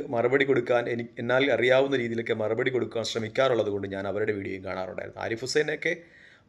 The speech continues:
പറയുന്ന കാര്യങ്ങൾ പൊട്ടത്തരമാണെങ്കിലും അദ്ദേഹം കുറച്ചുകൂടി എഡ്യൂക്കേറ്റഡ് ആയ ആളാണ്, നല്ല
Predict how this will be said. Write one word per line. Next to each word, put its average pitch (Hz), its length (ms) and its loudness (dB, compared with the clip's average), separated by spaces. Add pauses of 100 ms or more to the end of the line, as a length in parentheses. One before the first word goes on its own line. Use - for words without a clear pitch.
പറയുന്ന 156 380 8
കാര്യങ്ങൾ 156 440 6
പൊട്ടത്തരമാണെങ്കിലും 123 840 0
അദ്ദേഹം 113 340 0
കുറച്ചുകൂടി 120 580 -4
എഡ്യൂക്കേറ്റഡ് 120 520 0
ആയ 117 120 2
ആളാണ്, 113 340 0 (680)
നല്ല 120 200 0